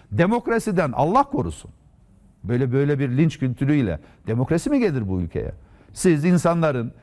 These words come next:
kararına, e, tercihine saygı duymayacaksınız. Küfür edeceksiniz, hakaret edeceksiniz. Olmazın kalmazın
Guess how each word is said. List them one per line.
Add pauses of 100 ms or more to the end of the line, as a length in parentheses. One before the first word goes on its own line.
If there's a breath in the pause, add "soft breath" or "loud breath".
(160 soft breath)
kararına, (280 loud breath)
e, (100)
tercihine
saygı
duymayacaksınız. (320 soft breath)
Küfür
edeceksiniz,
hakaret
edeceksiniz. (300 loud breath)
Olmazın
kalmazın